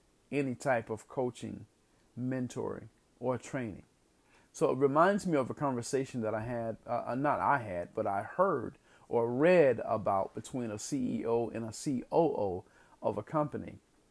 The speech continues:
where the C O O asked the C E O, "Well, what if we train these people into all of these skills and they decide to leave?" The C E O says,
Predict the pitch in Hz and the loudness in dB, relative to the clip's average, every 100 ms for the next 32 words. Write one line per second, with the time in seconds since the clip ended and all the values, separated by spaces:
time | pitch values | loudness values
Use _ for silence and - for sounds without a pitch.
0 | _ - - 131 110 - - 170 - 151 | _ -12 -4 -2 -2 -4 -2 -2 4 4
1 | 170 - 120 110 135 127 127 - - - | 4 2 0 0 2 2 2 -6 -20 -20
2 | _ 113 - 139 - 196 - 113 113 110 | _ -8 -2 -2 0 0 2 2 0 -2
3 | _ _ - 139 135 185 220 202 - 160 | _ _ -2 0 4 4 4 2 0 -4
4 | - 160 147 147 131 113 107 - 123 107 | -4 -2 0 0 0 -2 -4 -4 -6 -4
5 | - 98 107 _ _ _ - - _ _ | -8 -8 -10 _ _ _ -20 -20 _ _
6 | - 143 143 - 131 117 135 147 151 127 | -4 -2 -2 -2 2 8 10 10 6 4
7 | 127 113 - 156 135 113 110 113 113 107 | 2 2 -4 2 4 2 0 -2 -2 -4
8 | 107 135 110 107 117 113 139 110 - - | 0 4 4 2 -4 -2 0 0 -4 -14
9 | - _ _ _ _ _ _ _ - - | -20 _ _ _ _ _ _ _ -8 -4
10 | - 143 196 196 143 139 - 127 120 117 | 0 0 0 2 4 4 2 2 2 0